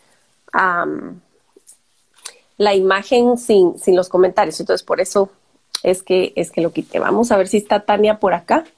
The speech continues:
Em, quiero decirles que no disfruto hablar de esto, pero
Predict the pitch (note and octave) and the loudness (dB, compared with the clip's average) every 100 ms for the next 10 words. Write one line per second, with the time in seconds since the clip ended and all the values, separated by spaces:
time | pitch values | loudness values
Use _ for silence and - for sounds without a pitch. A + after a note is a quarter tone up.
0 | _ _ _ _ _ _ - - A3 G#3 | _ _ _ _ _ _ -14 0 2 4
1 | F#3+ F#3 F3 E3+ E3 D#3+ D#3+ E3 - - | 2 0 0 -2 -2 -2 -6 -12 -20 -16
2 | - _ _ _ - A#3 B3+ C4+ A#3+ - | -16 _ _ _ -2 2 2 2 -2 -4
3 | A#3+ C4 C#4 C#4 - A#3 F#3+ F3+ F3 E3+ | -4 0 -2 -4 -4 -2 0 -2 -6 -6
4 | D#3+ - - E3 _ _ _ _ _ _ | -6 -6 -10 -12 _ _ _ _ _ _
5 | _ _ _ _ _ _ _ _ _ - | _ _ _ _ _ _ _ _ _ 0
6 | G#3 G#3+ G#3+ A#3 A#3 B3 A#3+ - B3+ C4 | 2 4 4 4 0 -4 -6 -2 -2 -2
7 | - B3 A3+ A3 A3+ G#3+ - G3 F#3+ F#3+ | -2 0 2 0 -4 -12 -6 -2 0 0
8 | G3 G3+ A3 A#3 D4 - D4 D4+ _ _ | 0 0 0 2 -2 -2 -4 -4 _ _
9 | _ _ _ - A3 A#3 A#3 A#3 A#3+ | _ _ _ -4 0 2 2 0 -2